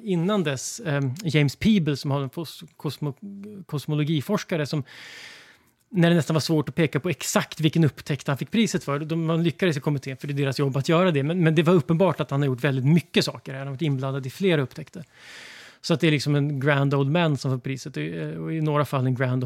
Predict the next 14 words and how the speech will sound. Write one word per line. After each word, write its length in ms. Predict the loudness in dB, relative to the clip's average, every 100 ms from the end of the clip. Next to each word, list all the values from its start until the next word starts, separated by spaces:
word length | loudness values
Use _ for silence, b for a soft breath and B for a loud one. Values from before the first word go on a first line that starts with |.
| -2
old 100 | 0
woman. 380 | 2 2 2 0
Men, 140 | 2
men, 380 | 2 2 0 2
men, 260 | 4 2 0
och 100 | 2
ibland 260 | 4 6 6
är 20 |
det 60 | 6
väldigt 180 | 4 4
tydliga 300 | 2 4 4
upptäckter. 400 | 2 -10 -6 -2
Men 160 |
i, 40 | 0